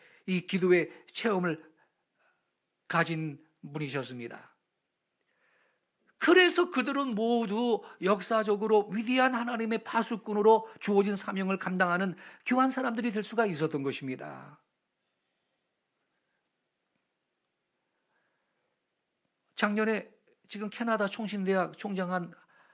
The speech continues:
하영자 목사님, 제 신학교 동기 목사님, 그때 얘기했죠. 저랑 같이 신학생 시절에 저 삼각산에 작정을 하고 철야 기도를 하고,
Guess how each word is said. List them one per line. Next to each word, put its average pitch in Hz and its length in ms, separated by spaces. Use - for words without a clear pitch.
하영자 180 380
목사님, 165 540
제 170 100
신학교 165 420
동기 156 260
목사님, 135 500
그때 202 380
얘기했죠. 185 600
저랑 196 300
같이 185 500
신학생 208 500
시절에 180 460
저 180 400
삼각산에 190 760
작정을 233 500
하고 208 140
철야 240 280
기도를 196 320
하고, 196 460